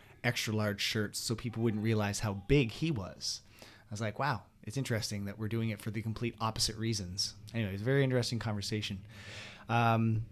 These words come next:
so yeah, like, very weak, I guess. You know, I could move my body around, but I definitely couldn't lift anything <laughs> or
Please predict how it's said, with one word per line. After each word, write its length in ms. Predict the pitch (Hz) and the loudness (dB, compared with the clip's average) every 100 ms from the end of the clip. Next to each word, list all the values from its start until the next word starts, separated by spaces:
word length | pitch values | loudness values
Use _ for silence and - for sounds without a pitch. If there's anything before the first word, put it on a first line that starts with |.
| - - | -10 4
so 120 | 139 | 12
yeah, 300 | 143 165 117 - - - - - - - 240 | 12 12 12 4 -16 -20 -20 -20 -20 -8 8
like, 440 | 143 127 110 - - - - - - | 8 8 4 -10 -12 -16 -18 -16 4
very 260 | 127 175 170 | 10 12 12
weak, 360 | 135 170 160 | 12 12 12
I 100 | 156 | 12
guess. 540 | 147 156 156 - - - - - | 12 12 12 6 4 0 -8 2
You 120 | 143 | 6
know, 100 | 123 | 8
I 80 | 131 | 8
could 260 | 139 117 | 6 4
move 180 | 131 151 | 8 10
my 140 | 147 131 | 12 12
body 320 | 131 139 139 | 12 12 10
around, 300 | 131 127 127 | 10 8 8
but 80 | 120 | 6
I 80 | |
definitely 280 | 113 120 123 | 6 4 4
couldn't 320 | 113 127 110 - - - - | 4 4 4 -2 -18 -18 -14
lift 640 | 120 101 113 - - - - - - | -6 0 0 0 -4 -8 -8 -14 -4
anything 600 | 117 123 113 127 131 127 107 | 2 2 6 8 8 8 4
<laughs> 80 | - | 8
or 380 | 214 - - | 8 8 4